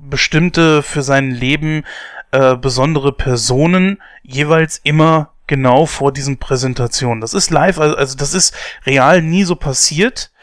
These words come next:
Und da hat sich halt der Regisseur doch... Äh, sehr kreativ daran ausgetobt. Ich find das okay.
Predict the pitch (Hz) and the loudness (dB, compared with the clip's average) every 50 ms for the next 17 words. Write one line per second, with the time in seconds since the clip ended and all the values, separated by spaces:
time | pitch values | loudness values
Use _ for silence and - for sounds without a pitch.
0 | - - - - - - - - _ - 147 156 156 160 160 160 147 151 139 143 | -20 -20 -20 -20 -20 -20 -20 -16 _ 0 2 4 4 4 2 2 2 2 2 2
1 | 160 - - 165 151 - 151 143 147 156 151 - - - _ - 143 139 139 139 | 2 0 -2 -6 -4 0 2 2 2 2 2 -2 -6 -6 _ -2 0 2 4 4
2 | 139 135 135 131 - 143 135 127 135 131 120 - - - - 139 139 151 151 139 | 4 4 2 2 0 -2 -2 0 0 0 0 0 0 0 0 2 2 2 2 2
3 | 147 139 - - - - 127 131 127 127 123 123 - - - - - - - - | 0 0 -2 -4 -8 -6 -4 -2 -2 -2 -2 -4 -6 -10 -16 -16 -16 -16 -18 -20
4 | - - - - 127 120 143 151 160 156 - - 151 143 135 - 156 151 - - | -20 -20 -12 -10 -4 0 0 0 0 -2 -4 -4 -4 -4 -4 -4 -8 -8 -6 -4
5 | 139 131 135 135 131 - 120 139 170 - - - 131 - - - 127 127 160 185 | -2 -2 -2 -2 -4 -2 -2 -2 -2 -2 -2 -4 -6 -6 -4 -4 -2 -2 -2 -4
6 | - - - - _ - - - - - 190 208 220 - - 175 - - - 165 | -6 -10 -16 -12 _ -8 -6 -2 0 0 2 2 0 0 -2 -4 -6 -2 0 2
7 | 151 156 185 214 247 269 | 2 2 2 0 -2 -4